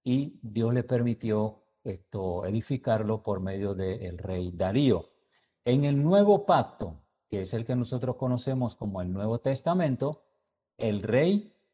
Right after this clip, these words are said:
en la cual Dios había mencionado que iban a ser del linaje de su hijo Salomón fue el Señor Jesucristo y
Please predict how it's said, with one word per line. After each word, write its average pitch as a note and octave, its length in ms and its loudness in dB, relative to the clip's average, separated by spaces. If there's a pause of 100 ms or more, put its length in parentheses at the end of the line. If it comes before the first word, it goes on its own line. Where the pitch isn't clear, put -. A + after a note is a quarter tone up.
en G#2+ 120 -2
la G2 140 -2
cual G2 260 -2
Dios C#3+ 460 -2 (220)
había G2+ 280 0
mencionado C3+ 680 0
que - 120 -6
iban G#2 240 -2
a B2 80 0
ser A#2 220 -2
del G2 180 -4
linaje A2+ 440 -2
de B2 120 0
su C3+ 200 -2
hijo G#2 180 -4
Salomón E3 580 0 (440)
fue A#2 240 2
el G#2+ 100 0
Señor F#2+ 360 -4
Jesucristo A2+ 720 -4 (440)
y F#3 400 0